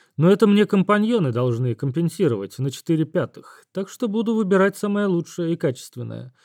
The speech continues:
И плату работникам все вместе должны выдавать, и на еду скидываться. Всё у нас именно так и обговорено. Никому в одиночку такое серьёзное дело, как разработка рудника, обустройство русла реки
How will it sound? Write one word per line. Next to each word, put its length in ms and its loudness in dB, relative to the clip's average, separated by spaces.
И 80 -2
плату 380 2
работникам 680 0
все 240 -2
вместе 420 -2
должны 360 -2
выдавать, 480 0
и 100 2
на 80 4
еду 320 0
скидываться. 800 -2
Всё 420 -2
у 40 -2
нас 320 -4
именно 340 -2
так 280 -4
и 40 2
обговорено. 760 -4
Никому 400 2
в 40 2
одиночку 680 0
такое 280 0
серьёзное 680 2
дело, 420 -2
как 240 -8
разработка 640 -2
рудника, 640 -2
обустройство 760 -2
русла 360 -2
реки 500 -4